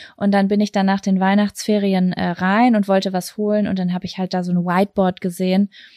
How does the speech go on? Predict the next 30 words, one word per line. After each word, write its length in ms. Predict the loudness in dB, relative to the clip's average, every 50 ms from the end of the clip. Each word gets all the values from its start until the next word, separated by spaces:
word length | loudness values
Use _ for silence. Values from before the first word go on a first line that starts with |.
| -20 -20 _ _ _ _ _ _
wo 200 | _ -2 -2 0
halt 200 | 0 0 -2 -2 -4
so 140 | -6 -6
Planungen 580 | -6 -4 -2 2 2 4 4 4 4 2 0 0
drauf 240 | -2 -2 -4 -4 -4
standen, 840 | -6 -6 -4 -4 -2 -2 -2 -4 -4 -4 -4 -4 -2 -2 -2 -2 -2
wie 220 | -4 -4 -4 -4 -4
halt 380 | -2 -2 -2 -4 -4 -8 -14 -18 _ _ _ _ _
sozusagen 600 | -12 -8 -8 -8 -6 -6 -4 -2 0 0 0 -2 -2
alle 280 | 0 0 2 2 2 2
Leute 720 | 2 2 2 2 2 0 0 -2 0 0 0 0 -2 -4 -4
im 220 | 0 0 2 2 2
Büro 600 | 2 0 -2 0 0 2 4 4 6 4 4 2 -2 _ -20 -20 -20 _ _ _ 4
mein 320 | 4 6 6 6 4 2
Projekt 500 | 2 0 2 4 4 4 2 0 -2 -2
weiter 300 | -2 -2 -2 -2 -4 -4
geplant 500 | -4 -4 -4 -4 -4 -2 -2 -4 -4 -4
haben. 380 | -4 -4 -2 -2 -2 -4 -4 -2
Und 260 | -2 -2 0 0 0
da 280 | 0 0 0 -2 -4 -6 _ _ _ _ -6
hab 200 | -2 -2 -2 -2
ich 80 | -2 -2
dann 180 | 0 2 2 2
halt 160 | 2 0 0
so 140 | -2 -2 -2
gecheckt, 400 | -2 -2 0 -2 -2 -2 -2 -8
okay, 220 | -8 -2 -2 -2
ich 140 | -2 -2 -4
wurde 220 | -4 -4 -2 0
ausgebotet. 960 | 0 -2 -2 -2 -2 -4 -2 -2 -4 -4 -4 0 2 2 2 2 0 -4 -12